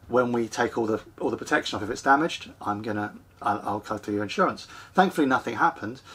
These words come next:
But at this point, you know, she's become belligerent. She's like, "There's no damage to your mast. You don't know what you're talking about." And I, thankfully, there were four other boaters and the, uh, the, the, the, the owner of the Capitale. And she said, the woman, she said, "Look, madame, you did hit their mast."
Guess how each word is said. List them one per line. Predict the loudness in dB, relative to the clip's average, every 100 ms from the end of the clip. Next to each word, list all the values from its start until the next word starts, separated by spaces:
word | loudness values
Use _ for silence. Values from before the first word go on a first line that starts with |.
| -16 -16 2
But | 4
at | 8
this | 6
point, | 4 -2 -2
you | -4 -4
know, | -4
she's | -4 -4
become | -6 -4 2
belligerent. | 4 4 4 -2
She's | -2
like, | 0 2
"There's | 4
no | 2
damage | 2 -2 -2
to | -2
your | 0
mast. | 0 0 -2
You | -2
don't | 0
know | 0
what | 0
you're | 0
talking | -2 -4 -4
about." | -2
And | -2 -6
I, | -10 -20 -20 -20 -4
thankfully, | 4 4 2 -2 0 0 -4 -20 -18 -2
there | 0
were | 0
four | -2 6 8 10
other | 6 0
boaters | 0 2 2 2 -4 -6 -8 -18 4
and | 6 6 2 -4
the, | -4 0 2 2 -2
uh, | 0 2 2 0 -2 -14 -20 _ -20 -20 -20 -8
the, | -4 -2 -2
the, | -2 -4
the, | -2 -4
the | 0 2
owner | 2
of | 2
the | -2
Capitale. | -6 -8 -6 -4
And | -2 -2
she | -2
said, | -2 -4 -6 -12 -20 -20 -12
the | -8
woman, | -2 -2 -2
she | -6 -4
said, | 0
"Look, | 0 -2
madame, | -4 -4 -2
you | 0
did | 0 -2
hit | -2 -4
their | -4
mast." | -2 -2 -4 -8 -12